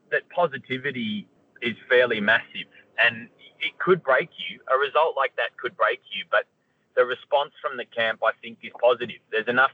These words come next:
people there. Like, Peter Siddle is just so grateful to be playing cricket right now, and he's played brilliantly. The two test matches that he played, he led that attack. I think other bowlers bowl well when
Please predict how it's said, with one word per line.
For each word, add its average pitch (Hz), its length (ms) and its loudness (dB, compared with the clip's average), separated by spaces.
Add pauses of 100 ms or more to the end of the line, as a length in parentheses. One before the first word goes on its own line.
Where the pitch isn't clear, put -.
people 120 320 -2
there. 98 320 2 (720)
Like, - 160 2
Peter 160 300 0
Siddle 127 280 -2
is 110 120 -6
just 123 240 -4
so 113 200 0
grateful 107 420 -2
to 101 60 -12
be 98 200 -10
playing 101 240 0
cricket 104 320 -6
right 92 260 0
now, 92 220 -2 (100)
and 120 80 0
he's 117 220 -10
played 143 400 0 (240)
brilliantly. 113 560 -2 (480)
The - 80 -2
two 156 240 -2
test 147 240 2
matches 143 300 -2
that 123 100 0
he 113 80 -6
played, 113 320 2
he 110 80 -8
led 117 240 2
that 117 160 2
attack. 110 420 -2
I 117 100 2 (100)
think 160 260 -6 (320)
other 135 240 2
bowlers 123 440 0
bowl 113 300 0
well 123 300 0
when 113 160 -4